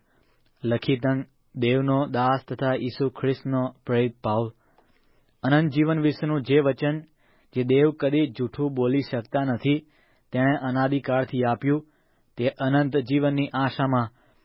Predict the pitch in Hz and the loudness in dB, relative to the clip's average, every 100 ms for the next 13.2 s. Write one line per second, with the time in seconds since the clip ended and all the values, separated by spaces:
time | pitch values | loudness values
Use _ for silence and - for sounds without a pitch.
0 | _ - 127 135 143 147 - 131 123 156 | _ -4 2 4 6 2 2 -8 -4 -4
1 | 151 147 - 135 139 135 131 135 123 123 | 0 -2 0 0 2 0 0 -2 -2 -4
2 | - 123 123 131 123 143 110 113 147 - | -4 -2 2 2 0 -8 -4 0 0 2
3 | 123 117 117 117 117 113 131 127 _ _ | 0 0 0 0 -2 2 0 0 _ _
4 | _ _ - 117 127 127 117 117 - 127 | _ _ -10 -2 0 0 0 -2 -2 2
5 | 131 131 131 131 131 131 131 117 117 123 | 4 2 0 -2 -2 0 -2 -4 -2 0
6 | 135 139 135 117 117 - 139 151 123 101 | 0 0 -2 -2 -6 2 2 2 0 -2
7 | - 123 - _ _ - 139 139 123 - | -2 -4 -4 _ _ -2 2 2 0 0
8 | 127 120 123 - 120 123 120 123 131 104 | 2 4 0 0 0 2 2 0 -2 -4
9 | _ _ _ _ _ _ - 127 131 139 | _ _ _ _ _ _ 0 2 4 2
10 | 135 143 139 143 143 127 135 143 135 135 | 2 0 0 2 2 0 2 2 0 -2
11 | 131 139 135 143 135 135 139 127 135 139 | 2 2 2 0 2 2 2 0 -4 -2
12 | 139 127 131 143 139 - 131 139 139 135 | 0 0 0 -2 -6 -2 0 0 0 0
13 | 143 | 0